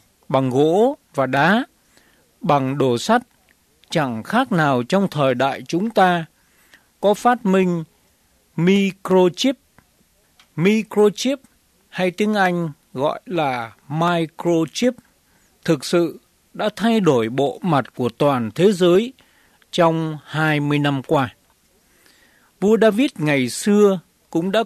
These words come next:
có những suy tư về thời đại cách mạng kỹ thuật của ông ta.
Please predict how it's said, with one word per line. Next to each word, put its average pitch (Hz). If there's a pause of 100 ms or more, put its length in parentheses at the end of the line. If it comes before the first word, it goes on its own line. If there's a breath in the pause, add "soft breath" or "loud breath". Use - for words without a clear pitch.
có 190
những 196
suy 202
tư 202
về 139
thời 131
đại 123
cách 240
mạng 135
kỹ 214
thuật 143
của 147
ông 180
ta. 185